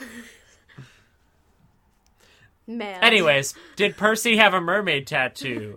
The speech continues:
Speaker 2: Uh, Wordstruck, please tweet us
Speaker 1: Okay.
Speaker 2: at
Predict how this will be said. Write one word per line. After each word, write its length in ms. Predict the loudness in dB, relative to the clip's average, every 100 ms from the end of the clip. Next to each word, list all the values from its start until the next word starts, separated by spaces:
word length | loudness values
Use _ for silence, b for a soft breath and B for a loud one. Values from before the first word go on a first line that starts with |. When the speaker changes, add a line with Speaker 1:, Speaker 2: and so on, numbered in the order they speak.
| -6
Speaker 2:
Uh, 460 | -2 0 0 -2
Wordstruck, 880 | -8 -10 -6 -6 -8 -14 -6 -4 -6 _
please 500 | -14 -10 -10 -12 -16 b b b -20
tweet 260 | -10 -6 -2
us 300 | -4 -4 -14 _ _ _ _ _ _ 0
Speaker 1:
Okay. 180 | 0
Speaker 2:
at 140 | -2